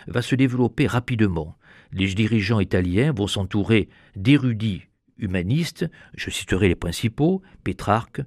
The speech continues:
Policien, Boccace, Ficin, et surtout Jean Pic de la Mirandole, proche de Laurent le Médicis,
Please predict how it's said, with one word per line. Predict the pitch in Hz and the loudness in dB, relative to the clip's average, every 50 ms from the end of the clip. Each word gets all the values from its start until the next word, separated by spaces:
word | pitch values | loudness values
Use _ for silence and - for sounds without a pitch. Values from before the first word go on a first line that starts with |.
| - - - _ _ _ _ _ - | -12 -20 -20 _ _ _ _ _ -6
Policien, | - 101 95 92 85 - - - 98 95 104 98 80 78 - - _ - | -4 -4 -4 -2 -4 -6 -6 -2 0 2 2 2 0 -2 -6 -10 _ -12
Boccace, | 95 92 90 76 - 101 98 123 139 - - - - - | -8 -8 -6 -4 -2 -2 -2 -2 -4 -6 -10 -16 -16 -16
Ficin, | - - 98 - - 98 110 143 147 - - - - - - - | -12 -12 -10 -6 -2 0 0 0 -2 -6 -14 -20 -20 -12 0 2
et | 123 113 | 2 2
surtout | - 139 - - - 147 147 - - 92 | 2 0 -2 -2 -4 -4 -2 -2 -2 -4
Jean | 92 92 123 139 123 | 0 0 0 0 -2
Pic | - - 135 127 - - - - _ _ _ _ | -4 -4 -6 -6 -6 -8 -20 -20 _ _ _ _
de | 92 98 | -2 0
la | 98 98 87 | 0 2 2
Mirandole, | 107 101 92 95 87 82 85 98 110 147 170 170 - - - - - - | 0 -2 -2 -2 -4 0 0 0 0 0 -2 -4 -8 -14 -20 -20 -18 -12
proche | - - 117 113 98 - - - 107 101 | 0 4 4 4 4 2 -4 -8 -8 -6
de | 90 92 | -4 0
Laurent | 90 101 - 104 120 | 2 2 2 2 2
le | 110 101 | 2 2
Médicis, | 92 98 82 92 82 - - - 120 143 143 - | 2 0 -2 -2 -6 -6 -4 -2 -2 -2 -2 -4